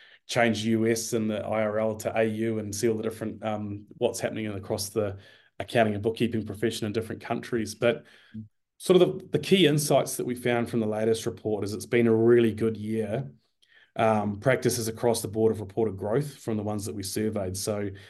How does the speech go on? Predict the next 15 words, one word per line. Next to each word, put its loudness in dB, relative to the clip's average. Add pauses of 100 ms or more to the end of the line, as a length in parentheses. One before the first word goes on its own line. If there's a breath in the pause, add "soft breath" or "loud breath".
seventy-five 6
percent 0
reported 0
an -2
increase -4
in -4
revenue 0 (380 loud breath)
and -4
seventy-three 2
percent -2
reported -2
an -6
increase -6
in -6
profit -4